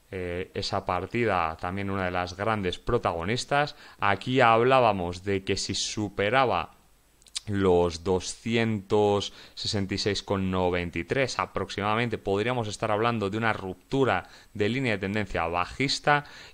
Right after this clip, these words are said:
y esta, mm, bueno, pues esta gran vela de hoy, este quince por ciento, la confirma. Aún así,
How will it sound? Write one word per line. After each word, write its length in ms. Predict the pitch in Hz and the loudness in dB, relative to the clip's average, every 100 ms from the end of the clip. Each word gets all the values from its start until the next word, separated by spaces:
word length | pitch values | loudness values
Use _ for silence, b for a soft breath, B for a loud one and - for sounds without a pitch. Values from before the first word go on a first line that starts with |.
| - | -10
y 380 | - 127 135 - _ _ _ _ _ _ | -2 0 -2 -6 _ _ _ _ _ _
esta, 600 | 120 113 - 107 95 - - _ _ - | 2 2 2 2 2 2 -4 _ _ -10
mm, 380 | 101 92 90 90 | -8 -6 -6 -4
bueno, 180 | 95 | -4
pues 240 | 82 87 - | -2 -4 -6
esta 220 | - 98 | -4 -4
gran 360 | 92 85 85 95 | -4 -4 -2 2
vela 240 | 117 98 | 2 2
de 140 | 85 | 2
hoy, 180 | 98 123 | 2 2
este 280 | 110 - 101 | 0 -4 -8
quince 320 | - 123 113 | -6 -6 -4
por 160 | 90 82 | -6 -6
ciento, 420 | - 98 101 120 B B B | -6 -4 -4 -4 B B B
la 380 | 101 107 127 - | 0 2 2 0
confirma. 720 | 120 104 95 98 82 80 - - | 0 2 2 -2 -2 -6 -4 4
Aún 300 | 131 131 113 | 6 6 4
así, 560 | 98 - 123 135 - | 0 -2 -2 -4 -10